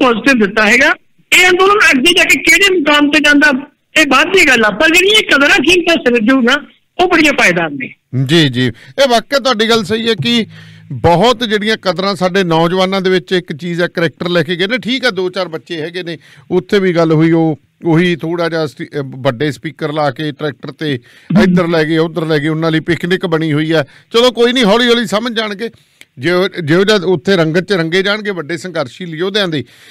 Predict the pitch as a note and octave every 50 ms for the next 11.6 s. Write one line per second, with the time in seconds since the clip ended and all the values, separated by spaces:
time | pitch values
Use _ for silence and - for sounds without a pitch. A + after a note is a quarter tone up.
0 | - _ _ G#3+ A3 A3+ A#3+ A#3+ - - B3 - - G#3+ A3+ C#4 C4 G3 A3+ A3
1 | A#3 B3+ A3+ - A3 A#3 A#3+ A#3 A#3+ A#3+ A3+ G3+ G3 F#3 G3+ A#3+ B3 - B3+ A#3
2 | G3 F3+ F#3 G3 G3 A3 B3 G3+ - C4 - A#3 F#3 E3 E3 F3 G3+ B3 C4+ -
3 | D4+ D4 B3 A#3 F#3+ F#3+ G#3+ F#3+ F3+ F3 E3 E3 D#3+ C#3 D3 D3+ D3+ D3+ - E3+
4 | E3 C#3+ A2+ - - G#2+ G2 G2 F2+ E2 - - B2 A2+ G2 F#2+ E2 C#2+ C2+ _
5 | _ _ _ _ _ _ _ _ - A3 - _ _ _ E3+ F3 D#3+ E3 - C#3
6 | D3 - - - - - - - _ - B3+ C4+ E4 G4+ G#4+ A4 A4+ A#4 F#4 -
7 | - D#4 C#4+ C#4+ F4 G4 E4 E4 C4+ A#3+ B3+ D#4 E4+ D#4+ D4+ D4 D#4 E4 E4+ D4+
8 | C4 B3 B3+ C4 C4 D4 D4+ D4 D#4+ D#4 D4+ D4 D4+ D#4 D4+ - - C4 C#4 D4+
9 | F4 D#4+ D4+ C#4 C4 C4+ - C4+ A3 - C#4 C#4 C#4+ C#4+ C#4+ - _ _ _ -
10 | C#4 C#4 D#4 D#4+ D4 B3+ A#3+ A#3+ G#3+ A3+ C#4 C#4+ - C4+ A#3+ A3+ A#3 B3 C4 C4+
11 | C4+ C4 C4 C4+ C4 A#3 G#3+ G#3+ G#3 F#3 E3+